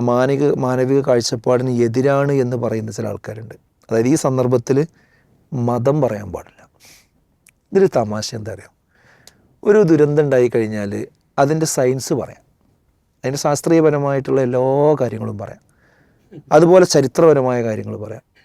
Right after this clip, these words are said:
മുമ്പ് അവിടെ ഉണ്ടായിക്കണോ എന്നുള്ളത് പറയാം. അങ്ങനെ എല്ലാ എലമെൻറ്റുകളും വെച്ച്, എല്ലാ അളവുകോലുകളും വെച്ച് സംസാരിക്കാം.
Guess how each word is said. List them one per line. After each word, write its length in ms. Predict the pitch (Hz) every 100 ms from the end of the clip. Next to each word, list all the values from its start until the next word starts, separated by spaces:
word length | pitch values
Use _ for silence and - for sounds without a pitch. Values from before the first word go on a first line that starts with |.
| -
മുമ്പ് 260 | 139 147 165
അവിടെ 160 | 147
ഉണ്ടായിക്കണോ 440 | 135 127 131 131 135
എന്നുള്ളത് 260 | 127 117 110
പറയാം. 280 | 104 - - _ _ -
അങ്ങനെ 280 | 190 208 214
എല്ലാ 280 | 214 220 233 233 247 - -
എലമെൻറ്റുകളും 720 | 160 165 165 175 175 185 180
വെച്ച്, 280 | 143 120 -
എല്ലാ 240 | 147 160 170 180
അളവുകോലുകളും 680 | 143 139 143 147 147 156 156
വെച്ച് 180 | 135 143
സംസാരിക്കാം. 580 | 131 101 104 104 -